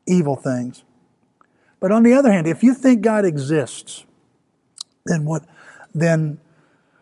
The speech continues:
what matters, what concerns you, what interests you, oh, I'm sorry, if you don't think he exists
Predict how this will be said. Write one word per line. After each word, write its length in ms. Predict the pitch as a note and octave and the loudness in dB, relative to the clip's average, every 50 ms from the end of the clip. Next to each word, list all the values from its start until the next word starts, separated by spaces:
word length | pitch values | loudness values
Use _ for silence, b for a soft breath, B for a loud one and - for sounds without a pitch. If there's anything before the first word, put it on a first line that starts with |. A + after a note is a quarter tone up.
| b b b _ | b b b _
what 220 | _ G3+ F#3+ - - | _ -2 -2 0 0
matters, 840 | D3+ D#3 F3+ G#3 A#3+ B3+ G3+ C#3+ B2+ C3+ C3+ - - - - - _ _ _ _ _ _ _ _ _ _ _ _ _ _ _ _ _ _ _ _ | 0 2 4 4 4 4 4 2 -2 -6 -10 -12 -16 -18 -20 -20 _ _ _ _ _ _ _ _ _ _ _ _ _ _ _ _ _ _ _ _
what 260 | - E3 E3 F3+ E3+ - | -4 -2 -2 -2 -2 -2
concerns 640 | - D#3 C#3 - - - A3 A#3+ B3+ B3 G3+ C#3 | -4 -4 -4 -4 -2 0 2 4 4 4 4 2
you, 320 | C3+ C#3 B2+ B2 B2 B2+ - _ _ _ _ _ _ _ _ _ _ | -2 -6 -6 -8 -8 -12 -16 _ _ _ _ _ _ _ _ _ _
what 180 | - E3 D#3 - | -2 -2 -2 0
interests 540 | - G3 A#3 B3+ A#3 - D#3+ C#3 - - - | 0 2 2 2 2 0 -6 -8 -8 -6 -4
you, 300 | D#3+ D3 C#3 C#3 C#3 - _ _ _ _ _ _ _ _ _ _ _ _ _ _ _ _ _ _ _ _ _ - | -2 -2 -2 -2 -4 -8 _ _ _ _ _ _ _ _ _ _ _ _ _ _ _ _ _ _ _ _ _ -4
oh, 60 | - D#3+ | -4 -2
I'm 140 | D#3+ E3 | -2 -2
sorry, 340 | D#3 - E3+ D3+ C#3+ D3 D3 - | -4 -2 -2 -2 -2 -4 -4 -6
if 140 | E3 D3+ - | -6 -2 2
you 160 | G3 A3 A3+ | 4 4 4
don't 480 | F3 C#3+ C3 D#3+ G3 A3 B3 B3+ - - | 2 0 0 0 2 4 4 2 2 0
think 240 | F3 D3+ C#3 - | -4 -4 -4 -6
he 140 | - C#3+ C3+ | -6 -4 -4
exists 840 | B2+ A#2+ - A2+ A2+ C3 B2 B2+ A#2+ - - - - - - - | -4 -6 -8 -12 -12 -10 -10 -10 -12 -14 -18 -18 -18 -20 -20 -20